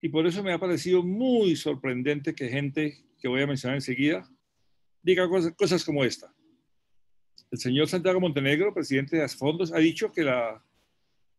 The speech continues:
en Chile hay protesta por la desigualdad económica y social, por el crecimiento de la economía, como un efecto inevitable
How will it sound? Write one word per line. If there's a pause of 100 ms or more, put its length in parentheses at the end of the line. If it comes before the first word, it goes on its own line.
(240)
en
Chile (240)
hay
protesta
por
la
desigualdad
económica
y
social, (1080)
por
el
crecimiento
de
la
economía, (920)
como
un
efecto
inevitable